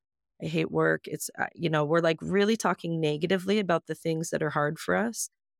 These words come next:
They pick up on that. So instead saying things like, "This is really hard, but I know I can figure something out. This is really hard, but I'm,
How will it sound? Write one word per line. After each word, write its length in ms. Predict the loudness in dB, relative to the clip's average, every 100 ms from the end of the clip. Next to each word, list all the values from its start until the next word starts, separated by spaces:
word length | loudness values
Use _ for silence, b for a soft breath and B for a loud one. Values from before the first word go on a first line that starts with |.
| _ 0
They 180 | 2
pick 300 | 2 0 0
up 100 | -2 0
on 240 | -2 0
that. 260 | -4 -6 -8 -2
So 160 | 2
instead 500 | 2 0 2 2 2
saying 360 | 0 2 2 0
things 420 | 0 2 0 2
like, 320 | 2 2 -4 _ _ _ -4
"This 160 | 0
is 140 | 2 4
really 180 | 2
hard, 340 | 2 2 2 2
but 120 | 0
I 40 |
know 160 | 0 2
I 80 | 0
can 200 | -2 -6
figure 300 | -6 -4 -6
something 440 | -6 -6 -6 -4
out. 440 | -4 -4 -8 -14 -20 _ _ _
This 160 | 0 2
is 140 | 4
really 200 | 4 4
hard, 420 | 4 2 4 2 -2
but 100 | -2
I'm, 260 | 0 0